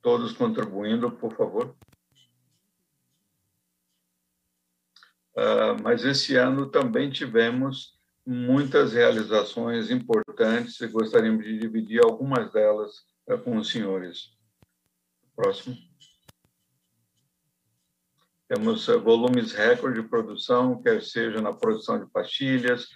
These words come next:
quer seja na, na produção de blocos, em muitas linhas, cilindros mestres, em muitas linhas de produtos, discos de freio, eh, todos os volumes são recordes nossos de produção.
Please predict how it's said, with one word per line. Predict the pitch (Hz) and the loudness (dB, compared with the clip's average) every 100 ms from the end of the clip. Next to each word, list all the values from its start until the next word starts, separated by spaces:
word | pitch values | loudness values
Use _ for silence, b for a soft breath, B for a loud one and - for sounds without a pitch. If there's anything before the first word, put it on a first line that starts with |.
| B B - | B B 0
quer | 107 | 0
seja | - 113 110 107 | 2 0 2 0
na, | 101 101 101 | 0 -4 -4
na | 98 - | -6 -4
produção | 113 113 - 110 101 | 0 0 0 -4 -4
de | 98 | -6
blocos, | 92 117 120 120 123 110 113 | 2 8 8 6 -2 -6 -8
em | 101 104 | -10 -6
muitas | 110 143 131 117 | 0 0 4 2
linhas, | 101 110 113 107 | 2 -2 -2 -2
cilindros | - 104 110 104 92 | -2 0 0 -2 -6
mestres, | 104 113 113 - 113 _ b b | -2 0 0 -4 -18 _ b b
em | - | -4
muitas | 113 113 143 135 120 113 | 0 2 4 4 2 2
linhas | 120 117 104 | 0 2 0
de | 107 | -2
produtos, | - 104 107 117 123 120 98 90 | -6 -6 -4 -4 -2 -4 -6 -2
discos | 127 135 - 104 | 0 0 -4 -8
de | 95 | -8
freio, | - 120 127 123 113 b b b - | -2 2 2 0 -6 b b b 0
eh, | 110 - - | 0 0 -6
todos | 131 135 131 131 | 0 0 2 0
os | 113 113 | 0 0
volumes | 107 104 107 113 110 - | 2 2 2 0 -2 -2
são | 113 104 | -4 -4
recordes | 98 110 113 - 107 104 - | 0 2 0 -2 -6 -6 -10
nossos | 123 98 101 98 - 95 | -10 -6 -4 -6 -8 -8
de | 107 | -8
produção. | - 104 101 92 - - | -4 -6 -6 -12 -14 -16